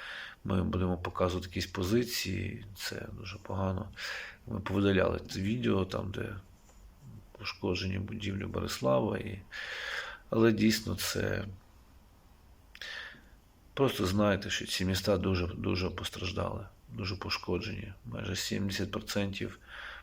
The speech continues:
будівель або підмито і змито, або розтрощено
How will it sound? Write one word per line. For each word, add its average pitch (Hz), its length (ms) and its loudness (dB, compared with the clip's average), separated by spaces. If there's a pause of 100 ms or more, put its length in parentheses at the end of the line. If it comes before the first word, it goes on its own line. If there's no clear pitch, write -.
будівель 98 680 4
або 98 560 2 (240)
підмито 98 560 2
і 98 180 0
змито, 98 560 0 (520)
або 92 520 6
розтрощено 92 920 0